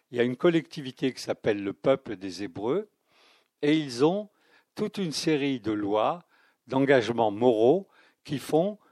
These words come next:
qu'ils sont, alors, bénis d'un Dieu, c'est là qu'on va passer au monothéisme, et que cette, ce retour sur leur terre est le signe qu'on peut y arriver sans un roi et sans un grand prêtre.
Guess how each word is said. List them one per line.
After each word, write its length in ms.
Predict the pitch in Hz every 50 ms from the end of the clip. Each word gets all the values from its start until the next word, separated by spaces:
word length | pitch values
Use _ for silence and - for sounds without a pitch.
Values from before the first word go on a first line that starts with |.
| _ _ -
qu'ils 800 | - 151 170 185 190 185 _ _ _ _ _ _ - 131 127 117
sont, 520 | - - - 165 175 185 185 185 - - _ _ _ _ -
alors, 300 | - 120 110 101 101 - _ _ - 135
bénis 720 | 117 107 131 139 143 143 143 151 156 147 127 - - _ _ _ _ _ _ _ _ _
d'un 340 | 127 117 117 151 156 165 156
Dieu, 420 | 131 107 110 113 107 113 156 185 _ _ _ _ _ _ _ _ _ _ _
c'est 180 | - - 147
là 140 | 127 139 139
qu'on 140 | - - 117
va 120 | 107 113
passer 480 | - - 117 101 - - - 110 101 - -
au 100 | - 120
monothéisme, 760 | 104 107 107 101 98 - - 107 92 101 123 156 175 185 202 - _ _ _ _ _ _ _ _ _ _ _ _ _ _ _ _ -
et 120 | 135 127
que 400 | - - 165 175 180 180 - - _ _ _ _ _ _ _ _ _ _ _ _ _ _ _ _ _ _ _ _ - -
cette, 560 | - - - - 170 143 - _ _ - - 135 127 - _ _ _ _ _ _ _
ce 180 | - - - 156
retour 720 | 127 110 104 123 165 190 185 - - 202 202 190 165 131 -
sur 200 | - - 127 117
leur 200 | 113 104 - -
terre 360 | - - 156 180 202 202 180 _ _ _ _ _ -
est 100 | - 131
le 140 | 131 127 123
signe 360 | - - - 190 202 202 208
qu'on 160 | 180 - 151 120
peut 160 | - 160 170
y 80 | 165
arriver 420 | 147 123 123 113 101 104 135 165 170
sans 300 | - - 165 147 120 135
un 60 | 123
roi 300 | 104 101 120 135 151 165
et 20 |
sans 240 | 151 - 156 131 113
un 60 | 127
grand 180 | 113 98 - 101
prêtre. 460 | - - - - - - - - _